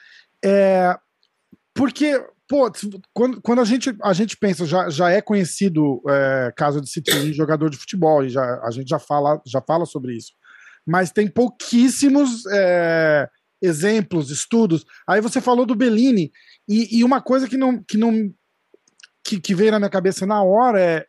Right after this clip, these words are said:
ele, ele jogava futebol, o futebol não era dez por cento fisicamente e potência do que é hoje. Por exemplo, eu, eu, eu, eu só consigo imaginar a, a, com a evolução do esporte pra,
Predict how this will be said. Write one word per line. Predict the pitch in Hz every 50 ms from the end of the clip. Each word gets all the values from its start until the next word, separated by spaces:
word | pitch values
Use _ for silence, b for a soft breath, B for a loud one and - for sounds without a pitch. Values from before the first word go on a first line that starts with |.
| _ _ -
ele, | 190 196 233 233 208 190
ele | 214 254
jogava | 254 262 277 254 277 269 262 233
futebol, | - 220 - - 185 147 143 175 202 247 262 214 156 131 139
o | 135
futebol | - - 175 - - 160 175 196 208 226
não | 240 262 247 247
era | 254 247
dez | 196 170 208 226 262 -
por | - - 262 196
cento | - - 220 226 226 175 - 185 151 - b b b b b b b -
fisicamente | - - 190 202 226 190 202 - - 180 165 165 170 175 196 208 202 175 - - - 160
e | 151 147 143 143 143 151 156 143
potência | - - 170 156 - 170 185 - 214
do | 208 233
que | - 381
é | 427
hoje. | 392 254 240 247 175 143 127 - 131 - _ _ _ b b b b b b b b b b _
Por | - 170 170
exemplo, | 156 160 170 165 190
eu, | 185 - -
eu, | 196 202 202 196
eu, | 196 208 208 -
eu | 202 196
só | - - 226
consigo | - 233 233 - - - 269 269 320 330
imaginar | 302 311 302 294 277 330 302 240 208 208 220 262 294 294 _ _ _ _ _ b b b b _ _ -
a, | - 190 190 185 180 190
a, | 190 165 151 - _ -
com | - 196 226 247
a | 262 262
evolução | 240 190 220 240 233 226 190 - - - 196 208 233 240
do | 208 202
esporte | - - - - 185 185 196 208 208 196 147 - - 185 160 147 143 139 131 135 - 139 156 147 143 123 _
pra, | - 170 175 165